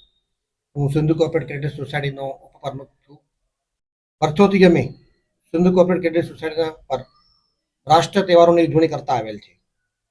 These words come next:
આજે પણ અમે સિંધુ બેંક પર રાષ્ટ્રીય તહેવારની ઉજવણી કરવામાં આવેલ હતી, જેમાં અમે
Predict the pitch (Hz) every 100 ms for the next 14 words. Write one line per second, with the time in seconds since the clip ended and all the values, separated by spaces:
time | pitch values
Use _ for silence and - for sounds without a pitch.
0 | - 139 139 180 190 170 175 180 - -
1 | _ _ _ _ _ 151 151 156 156 -
2 | _ 151 151 - _ _ _ _ _ _
3 | _ _ 151 147 - 170 175 175 - 165
4 | 156 156 156 139 151 151 147 156 147 147
5 | 151 151 160 _ _ _ _ _ _ _
6 | _ 165 175 - - _ _ _ - 180
7 | 180